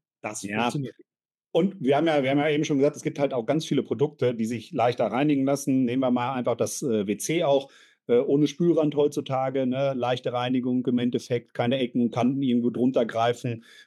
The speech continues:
Speaker 2: wo du nicht reingucken kannst und gar nicht
Speaker 1: Ja.
Speaker 2: wissen möchtest, was da alles so rumkreucht. Ne? <laughs> Ja, ist ja so, ne? Äh, äh, dann sind es halt, äh, äh, die Glasoberflächen, die veredelt sind, Armaturen mit wirklich tollen Oberflächen, die leicht zu reinigen sind, weil sie halt auch sehr widerstandsfähig sind,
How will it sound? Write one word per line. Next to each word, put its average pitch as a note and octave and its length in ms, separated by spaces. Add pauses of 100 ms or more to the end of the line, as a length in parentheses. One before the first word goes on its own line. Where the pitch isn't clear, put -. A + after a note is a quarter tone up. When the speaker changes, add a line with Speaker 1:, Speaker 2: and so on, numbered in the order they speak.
Speaker 2:
wo B2 80
du B2 100
nicht A#2+ 220
reingucken C3 480
kannst C3+ 240
und B2 80
gar B2 100
nicht B2 160
Speaker 1:
Ja. A#2 60
Speaker 2:
wissen B2+ 320
möchtest, C3 320
was B2 140
da B2+ 100
alles B2 180
so A#2+ 80
rumkreucht. C3+ 680 (420)
Ne? C3 140
<laughs> B2+ 340
Ja, D#3+ 60
ist C3+ 200
ja B2+ 120
so, A2 220
ne? D#3+ 240 (400)
Äh, C3+ 500
äh, B2+ 60
dann C3+ 180
sind D3 200
es C#3 220
halt, C3+ 380
äh, B2 600
äh, A2 40
die A2 140
Glasoberflächen, C3 760
die A#2+ 100
veredelt C3 480
sind, B2+ 360 (240)
Armaturen C3+ 560
mit A#2+ 140
wirklich C3+ 320
tollen C3 260
Oberflächen, C3+ 560
die B2 80
leicht A#2+ 260
zu - 80
reinigen B2 420
sind, A#2 200
weil A#2+ 180
sie C#3 100
halt A#2 220
auch G#2+ 180
sehr G#2+ 220
widerstandsfähig B2+ 720
sind, B2+ 220